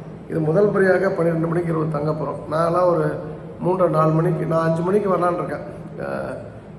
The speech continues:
வந்துட்டு ஒரு ஆறு மணிக்கு மலை ஏறிட்டேன்னா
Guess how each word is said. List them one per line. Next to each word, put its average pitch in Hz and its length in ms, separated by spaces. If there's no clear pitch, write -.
வந்துட்டு 165 460
ஒரு 165 220
ஆறு 151 200
மணிக்கு 165 680
மலை 156 280
ஏறிட்டேன்னா 151 360